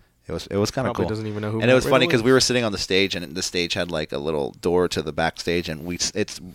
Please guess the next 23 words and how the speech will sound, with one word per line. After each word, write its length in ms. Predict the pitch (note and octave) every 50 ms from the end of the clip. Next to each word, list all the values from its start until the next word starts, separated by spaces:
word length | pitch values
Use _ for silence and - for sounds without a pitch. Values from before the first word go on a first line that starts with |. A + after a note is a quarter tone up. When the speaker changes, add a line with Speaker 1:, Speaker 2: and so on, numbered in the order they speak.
| - -
Speaker 1:
there 260 | G2 G#2 A2+ A#2 A#2
somebody 280 | G#2 - - A#2 G#2 F#2
was 120 | E2 E2
smoking 260 | - F2+ E2 D2+ - C2+
back 180 | B1 - -
there. 220 | - - G#1 A#1+ - - - - - _ -
Speaker 2:
Of 60 | - -
course. 400 | - A2 G2+ F#2+ - - - - - - - - - -
Speaker 1:
Uh, 180 | - A2 A#2 A#2+
but 140 | A2+ B2 A#2+
good 140 | D3 D#3+ D#3+
show, 260 | - - D3+ C#3+ F2+ C#2
you 120 | E2 E2+
know, 220 | F2 F2+ G2 G2+ F#2+
good 160 | - F#2+ F#2
show. 280 | - - - - - -
Speaker 2:
It's 140 | - - -
not 120 | C#3+ C#3+ -
like 100 | B2 A#2
they 80 | B2+ C3
have, 240 | A#2 C#3 B2 A2+
like, 160 | A2+ A#2 A#2 -
a, 120 | A2+ G#2+